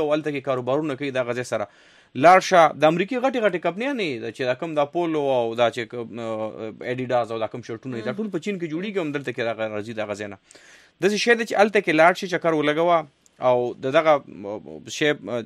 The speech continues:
Speaker 1: دا کوم معلومات ته خپل کوم اکسسریز د موبایل اخیسته غواړئ، د دې لپاره لاړ شه، په ویب سایټ باندې وګوره، بیا دغه کمپنیانو پتې معلومې کوه، په پتو باندې لاړ شه چین ته، د هغې سره رابطې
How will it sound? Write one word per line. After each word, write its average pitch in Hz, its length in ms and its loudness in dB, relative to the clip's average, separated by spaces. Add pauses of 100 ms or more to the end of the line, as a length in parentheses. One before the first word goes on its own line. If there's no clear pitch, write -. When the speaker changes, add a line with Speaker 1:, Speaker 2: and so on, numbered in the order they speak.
(200)
Speaker 1:
دا 117 120 2
کوم 143 140 -4
معلومات 123 400 0
ته 131 80 -8
خپل 123 220 -6
کوم 117 160 -8
اکسسریز 123 420 -10
د 113 100 -10
موبایل 113 280 -2
اخیسته - 320 -10
غواړئ، 123 220 0 (560)
د 131 100 0
دې 175 160 6
لپاره 165 300 4
لاړ 175 160 6
شه، 165 140 -4
په 147 140 -2
ویب 123 160 -6
سایټ - 240 6
باندې 151 200 0
وګوره، 139 320 -4
بیا 139 160 4
دغه 143 240 4
کمپنیانو 135 320 -2 (300)
پتې 151 240 2
معلومې 131 320 -4
کوه، 113 160 -4
په 113 120 2
پتو 135 220 -2
باندې 113 220 -2
لاړ 123 140 2
شه 117 60 -10
چین 170 300 -6
ته، 135 80 2 (800)
د - 80 -8
هغې 147 200 2
سره 147 180 -2
رابطې 139 300 0